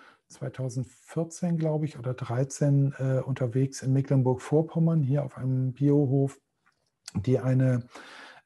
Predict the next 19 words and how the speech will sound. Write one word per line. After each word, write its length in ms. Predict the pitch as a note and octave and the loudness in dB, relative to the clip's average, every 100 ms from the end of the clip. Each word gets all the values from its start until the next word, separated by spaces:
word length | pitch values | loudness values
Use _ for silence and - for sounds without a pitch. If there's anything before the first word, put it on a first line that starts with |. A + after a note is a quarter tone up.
| - | 0
ähm, 540 | C3+ B2+ B2 A#2+ B2+ | 4 4 4 4 2
mehrjährige 600 | C3 C3 C3+ D3 C3+ B2+ B2+ | 2 4 4 4 2 0 -2
Fruchtfolge 760 | - E3+ - - D#3+ D#3+ D3+ | -4 -8 -8 -2 0 0 -2
haben. 260 | C#3+ D3+ C3+ | -2 -2 -2
Die 80 | |
bauen 260 | A#2 B2+ B2+ | -2 -2 -2
also, 420 | B2+ A#2 B2 A#2+ | -4 -4 -2 -2
äh, 220 | - B2 A#2+ | -4 -8 -8
verschiedene 420 | - - C3 B2+ | -10 -8 -6 -6
Getreide 540 | A#2+ - C3 C#3+ C#3 | -6 -6 -4 0 0
an 180 | A#2+ C3 | -2 -6
und 260 | - B2+ - | -6 -10 -8
haben 220 | A#2+ B2 | -6 -4
Milchkühe. 760 | B2+ E3 E3 - E3 D#3+ E3 D#3 _ _ - - _ _ | -2 -4 -6 -4 0 0 -2 -6 _ _ -20 -20 _ _
Ähm, 500 | - C3 C3 B2+ B2+ A#2+ - _ _ _ | -2 0 2 0 -2 -6 -18 _ _ _
und 220 | - C#3 | -2 0
die 80 | D3+ | 2
sind 360 | C3 E3 D#3+ - _ _ _ _ _ _ _ _ _ _ _ _ _ _ _ _ _ _ _ | 2 2 2 -4 _ _ _ _ _ _ _ _ _ _ _ _ _ _ _ _ _ _ _
sehr 760 | C3 A2+ D3 E3+ F3+ F3 E3+ | -8 0 4 4 4 2 -2